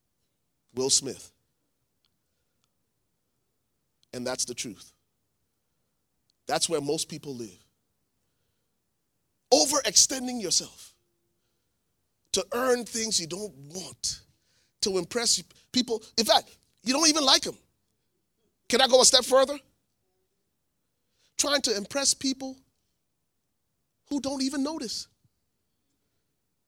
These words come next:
that you overextended yourself. And you know why they don't notice?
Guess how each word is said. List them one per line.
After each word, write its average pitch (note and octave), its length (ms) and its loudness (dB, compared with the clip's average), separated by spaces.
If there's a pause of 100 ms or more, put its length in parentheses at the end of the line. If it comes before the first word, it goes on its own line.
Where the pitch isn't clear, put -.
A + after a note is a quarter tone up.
(1040)
that G3+ 180 4
you A#3+ 80 2
overextended A#3+ 600 6
yourself. D3+ 440 -2 (500)
And G#3+ 100 10
you A#3 60 10
know B3+ 60 12
why C#4 120 8
they B3 100 6
don't A#3+ 200 4
notice? C#4 460 2